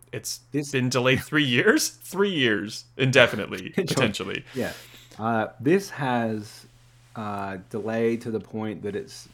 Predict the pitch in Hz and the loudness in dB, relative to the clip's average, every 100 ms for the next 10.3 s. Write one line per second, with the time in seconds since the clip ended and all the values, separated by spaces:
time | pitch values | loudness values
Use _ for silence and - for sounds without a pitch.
0 | - 110 120 131 - 113 113 104 101 104 | -14 -4 -2 -2 0 0 0 -2 -4 -4
1 | 101 104 98 98 104 104 98 101 98 101 | -4 -8 -10 -8 -6 -4 -4 -4 -6 -6
2 | 98 - 98 107 104 95 92 - - - | -6 -6 -8 -4 -2 -2 -6 -12 -14 -12
3 | 98 90 - - _ _ _ _ _ _ | -10 -10 -12 -20 _ _ _ _ _ _
4 | _ _ - 107 107 123 120 120 - 107 | _ _ -12 -10 -8 -4 -4 -4 -4 -4
5 | 104 101 107 98 95 92 101 98 92 90 | -2 -4 -4 -6 -8 -10 -8 -6 -8 -8
6 | 90 - 95 - 90 90 92 98 135 120 | -10 -10 -14 -12 -14 -10 -8 -8 -6 -2
7 | 107 101 104 - 98 92 95 110 - 120 | -2 -2 -4 -8 -10 -6 -4 -4 -4 -8
8 | 107 113 107 113 110 - - - 131 123 | -8 -10 -8 -8 -8 -12 -16 -4 -2 0
9 | - 147 147 147 107 110 - - 123 113 | 0 0 4 4 4 -4 -10 -2 -2 -2
10 | 104 95 | -4 -6